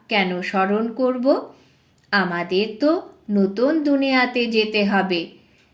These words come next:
বাবা যখন নতুন বাড়ি ইত্যাদি তৈরি করেন, তখন বাচ্চারা মনে করে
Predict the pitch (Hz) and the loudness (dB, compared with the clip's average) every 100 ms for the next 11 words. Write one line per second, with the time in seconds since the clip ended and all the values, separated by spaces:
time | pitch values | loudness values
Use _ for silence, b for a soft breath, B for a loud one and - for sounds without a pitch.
0 | _ 185 175 151 170 170 180 170 - 226 | _ -2 -2 0 -2 -2 -4 -6 -4 -2
1 | 262 226 185 185 196 233 202 175 185 226 | 0 0 -2 -2 -2 -2 -2 -2 -2 -2
2 | 311 - 202 - 185 175 208 262 262 185 | -4 -6 -8 -6 -6 -6 -6 -6 -2 -4
3 | 175 190 226 202 180 208 311 320 B B | -2 -4 -4 -4 -2 0 0 -2 B B
4 | B _ 208 180 - 247 320 226 196 202 | B _ -4 -4 -4 -4 0 2 0 0
5 | 202 190 185 180 180 185 190 196 202 277 | 0 2 0 -2 -4 -6 -4 -2 2 2
6 | - | 0